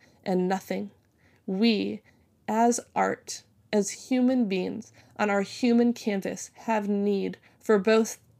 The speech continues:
something and nothing in order to have healthy emotional composition. So what are your some things? You can fill that in easily. Your work, your relationships, the things you have to do, your responsibilities, the things you get to do, the things you love.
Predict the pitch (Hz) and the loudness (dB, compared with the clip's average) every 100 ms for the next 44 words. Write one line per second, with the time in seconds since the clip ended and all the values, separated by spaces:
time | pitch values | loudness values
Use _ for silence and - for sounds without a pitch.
0 | - - 233 220 - 190 190 202 _ _ | -10 0 2 2 -2 -4 -4 -8 _ _
1 | _ _ - 196 190 190 175 - - 208 | _ _ -2 0 2 2 0 -6 -10 -12
2 | - _ _ _ _ _ _ _ _ - | -20 _ _ _ _ _ _ _ _ -6
3 | 208 208 208 208 220 220 190 190 190 - | -2 2 2 2 0 -2 -4 -4 -4 0
4 | 220 220 226 233 240 202 190 190 196 214 | 0 0 -2 -2 -2 -2 0 -2 -2 -4
5 | 196 180 - 185 190 175 170 - 190 185 | -4 -6 -6 -8 -6 -6 -6 -6 -12 -14
6 | _ _ _ _ _ _ _ _ _ _ | _ _ _ _ _ _ _ _ _ _
7 | _ _ - 226 208 233 254 - - 214 | _ _ 4 4 8 4 4 -6 -2 2
8 | 220 214 202 202 175 - 202 214 208 196 | 2 2 0 0 -2 -4 -2 0 0 0
9 | 208 196 190 180 175 175 175 170 - - | -2 0 0 0 -2 -2 -2 -2 -6 -14
10 | - 202 196 208 208 - 196 190 196 196 | 0 2 4 2 0 0 -2 0 2 0
11 | - 202 - 196 - - - - 196 214 | 0 -2 0 -2 -4 -14 -18 -8 0 2
12 | 208 214 202 202 214 180 208 202 185 - | 4 2 0 0 -4 -2 -2 0 0 0
13 | 202 196 190 202 202 202 202 196 214 202 | -2 0 0 0 2 0 -2 -2 0 2
14 | 202 214 214 214 202 185 208 196 185 196 | 2 2 0 0 0 0 2 0 0 0
15 | 202 196 | 0 0